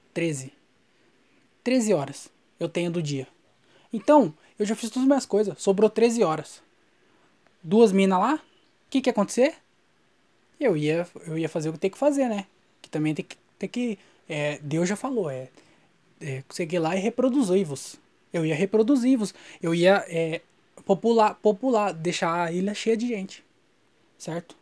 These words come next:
Como um, um ser humano, é, cumprindo o dever na Terra, eu ia deixar os Andrezinho lá pela ilha. Então, eu ia ter quatorze horas pra, pra fazer o que tinha que ser feito. E aí eu ia fazer o que, o tinha,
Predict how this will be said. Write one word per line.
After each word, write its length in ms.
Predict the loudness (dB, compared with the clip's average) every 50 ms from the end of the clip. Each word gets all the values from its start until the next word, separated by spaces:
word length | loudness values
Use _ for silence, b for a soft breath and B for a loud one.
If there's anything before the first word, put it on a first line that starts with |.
| _ _ _ _ _ _ _ _ _
Como 280 | -2 0 0 2 2 2
um, 180 | 0 0 -2 -4 -6
um 60 | -6
ser 220 | -4 0 2 2 2
humano, 340 | 2 0 0 -2 -4 -6 b b b b b b b b b
é, 420 | -4 -4 -4 -2 -4 -6 -6 -8 _ _ -20 -20 -20 _ _ _ _ _ _ _ _ _
cumprindo 520 | -8 -6 -6 -4 -2 0 0 0 2 2 2
o 20 |
dever 260 | 2 2 4 4 2
na 120 | 2 0 -2
Terra, 400 | -2 -4 -4 -4 -6 -10 -14 -14 _ _ _ _ _ _ _ -4
eu 80 | -4
ia 60 | -2 0
deixar 280 | 0 0 0 0 0 0
os 200 | 0 0 2 0
Andrezinho 460 | 0 0 0 -2 -4 -4 -4 -4 -4
lá 180 | -6 -8 -10 -14 _ _
pela 180 | -4 -2 -2 -2
ilha. 180 | -2 -6 -10 -14 B B B B B -8
Então, 380 | -4 2 4 6 6 4 2 b b b
eu 80 | 2 2
ia 120 | 2 4
ter 140 | 2 0 -2
quatorze 500 | 0 0 0 2 4 4 4 6 6 6
horas 300 | 6 6 6 4 2 0 -2 -6 _ _ _ _ _ _ _ _ _ _ _ _ _ _ _ _ -20 _ -2
pra, 340 | 0 0 2 2 0 -2 -4 -8 -16 _ _ _
pra 100 | -6 -4
fazer 220 | -2 -2 -2 -2
o 40 | -2
que 60 | -2
tinha 100 | -2 -4
que 80 | -4 -4
ser 120 | -6 -6
feito. 340 | -4 -2 -4 -4 -4 -8 -18 _ _ _ _ _ _ _ b b b b b 0
E 100 | 2 4
aí 60 | 6
eu 40 | 6
ia 80 | 4
fazer 300 | 4 4 2 4 2 0
o 40 | 0
que, 140 | 0 -2 -4
o 480 | -4 -6 -8 -12 -10 -10 -8 -10 -10 -12 -10
tinha, 180 | -8 -8 -8